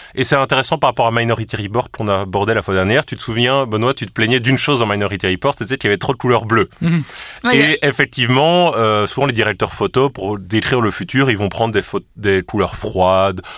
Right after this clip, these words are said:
Speaker 1: bleues, parce que le bleu, ça fait plus futur, ça fait plus... Euh, euh, austère, futuriste, et cetera. Et là, ben, vous verrez quand vous découvrirez le film, ou si vous l'avez déjà découvert, c'est des couleurs très chaudes. C'est de l'orange, du rose, euh, euh, c'est filmé à Los Angeles et à Shanghai en même temps. Donc,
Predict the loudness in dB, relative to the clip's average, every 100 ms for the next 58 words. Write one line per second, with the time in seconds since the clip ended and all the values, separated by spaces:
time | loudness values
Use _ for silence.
0 | -18 -16 -2 2 4 4 2 -2 -4 0
1 | 0 0 -6 -8 -8 -6 -6 -6 -4 -2
2 | -2 -6 -10 -6 -6 -4 -4 -4 -6 -14
3 | -20 -20 -16 -8 -6 -4 -2 -2 0 0
4 | 0 -6 -8 -6 -6 -4 -4 -4 -2 0
5 | 0 -2 -16 -2 0 2 2 -2 0 0
6 | 0 -2 -2 -4 -6 -6 -6 -4 -2 -2
7 | -2 -2 -2 -4 -4 -4 -2 -4 -2 -4
8 | 0 0 0 -4 -2 -2 0 -2 2 0
9 | 0 -6 -16 -12 -4 -4 -2 0 2 2
10 | 2 4 4 2 0 -2 -2 0 4 4
11 | 6 4 2 2 2 0 -2 -12 -16 -14
12 | -4 -2 0 0 -2 -4 -4 -4 -4 0
13 | 2 0 -2 0 2 0 0 -2 0 0
14 | 2 2 2 0 -2 0 0 2 0 0
15 | -4